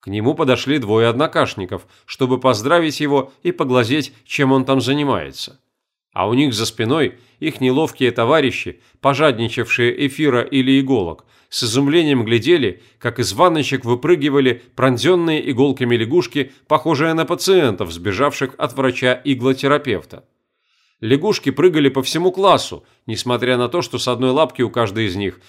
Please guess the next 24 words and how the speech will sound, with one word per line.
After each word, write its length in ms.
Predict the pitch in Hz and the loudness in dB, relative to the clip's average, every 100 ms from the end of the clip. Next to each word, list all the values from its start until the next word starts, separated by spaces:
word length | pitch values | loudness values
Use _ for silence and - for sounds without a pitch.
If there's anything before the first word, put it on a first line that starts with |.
| _ | _
кожа 300 | - 165 135 | -2 0 2
была 200 | 139 135 | 2 2
содрана 500 | 131 160 143 147 147 | 2 -2 0 -2 -2
целиком, 680 | - 165 180 170 139 90 - _ _ _ - | -2 0 0 2 0 -2 -8 _ _ _ -6
и 100 | 131 | 0
потряхивали 720 | 131 135 180 185 165 160 156 | 2 2 0 0 -2 -2 2
розовато-серыми 960 | 143 123 131 143 139 - 143 139 131 127 | 2 2 2 2 0 -2 0 2 2 4
мышцами, 640 | 131 120 - 98 82 - _ _ | 2 0 -4 -8 -10 -12 _ _
вызывая 560 | 117 120 131 147 139 | 0 0 2 4 4
у 60 | 127 | 4
наблюдавших 680 | 123 120 131 135 131 123 95 | 0 0 0 2 0 -2 -4
за 160 | 117 | -2
ними 220 | 131 127 | 0 0
учеников 580 | 117 104 123 127 139 123 | -2 -4 -4 -2 0 -2
и 120 | - 127 | -4 -4
смех, 400 | - 180 170 - _ _ | 0 0 0 -6 _ _
и 100 | 190 | -2
жалобные 580 | 180 117 110 104 90 101 | -2 2 2 0 -2 -4
стоны. 540 | 92 - 117 85 78 - _ _ _ _ _ _ _ _ _ | -4 -4 -4 -4 -8 -18 _ _ _ _ _ _ _ _ _
Жюли 640 | - 98 123 127 143 - _ _ _ | -8 0 2 2 0 -4 _ _ _
в 160 | 92 156 | -2 0
ужасе 380 | 151 135 - | 2 0 0
закрыла 460 | 101 104 107 123 110 | -2 -2 -2 0 0
глаза. 560 | 95 104 95 98 85 | 0 -2 -2 -4 -8